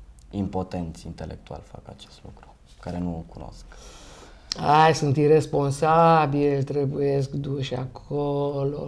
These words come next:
Speaker 2: la, uh, era un cântec odată, "La gherla, la gherla", nu mai știu versurile, așa, o treabă de petrecere, de o, o, un soi de manea de altă dată.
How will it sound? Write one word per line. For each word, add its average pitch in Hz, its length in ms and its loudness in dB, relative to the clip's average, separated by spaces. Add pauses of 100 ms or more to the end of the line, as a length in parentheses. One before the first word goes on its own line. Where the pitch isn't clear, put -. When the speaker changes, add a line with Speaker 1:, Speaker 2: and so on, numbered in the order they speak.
Speaker 2:
la, - 240 -8 (580)
uh, 139 380 -2
era 208 360 8
un 202 280 6
cântec 180 400 2
odată, 160 320 2
"La 151 240 0
gherla, 170 520 2
la 170 200 0
gherla", 156 480 -2
nu 160 140 -2
mai 143 220 -2
știu 131 380 -6 (320)
versurile, 151 680 -6
așa, 151 280 -4
o 143 320 -4
treabă 151 340 -2
de 139 120 0
petrecere, 147 840 -2
de 151 120 -10
o, 156 400 -8
o, 151 60 -2 (360)
un 156 100 -6
soi 170 140 0
de 156 120 2
manea 156 380 -2
de 139 80 -4
altă 143 240 -6
dată. 143 360 -10